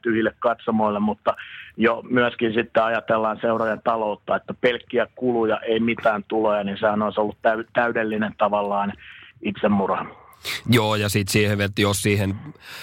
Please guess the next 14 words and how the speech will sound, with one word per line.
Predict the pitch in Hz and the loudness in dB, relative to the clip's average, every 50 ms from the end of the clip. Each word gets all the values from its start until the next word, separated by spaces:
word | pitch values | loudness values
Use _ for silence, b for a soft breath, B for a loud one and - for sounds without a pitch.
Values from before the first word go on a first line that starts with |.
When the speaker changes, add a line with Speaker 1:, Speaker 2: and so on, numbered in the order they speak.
| B B B | B B B
Speaker 2:
siihen | - - - 127 135 139 131 123 131 127 | -2 2 2 2 2 2 0 0 0 0
leikkiin | 131 127 123 104 - - 127 127 123 | 0 0 0 -2 -2 0 0 2 2
olisi | 123 120 110 - | 0 0 0 2
lähdetty, | 120 117 117 120 113 104 - - 117 | 2 2 2 0 0 -2 0 0 2
niin | 113 110 107 104 - | 2 2 2 0 -2
sehän | - 117 107 101 101 | 0 2 2 2 2
olisi | 107 107 - | 0 0 0
sitten | 123 113 - 117 110 113 | -2 0 0 0 0 2
ollut | 113 113 113 110 107 98 - | 2 0 0 0 -2 -2 0
koko | - 113 107 - 113 101 | 0 0 0 2 0 0
kevät | 92 - 107 107 101 104 98 90 - 87 | 0 0 0 2 2 2 0 0 0 0
yhtä | 104 101 98 - 107 95 - | 2 2 4 2 2 -2 -2
pelkoa | - 104 101 101 95 - 110 104 92 98 | -2 -2 -2 -2 -2 0 0 2 2 2
joka | 104 101 98 - 101 | 0 0 0 0 0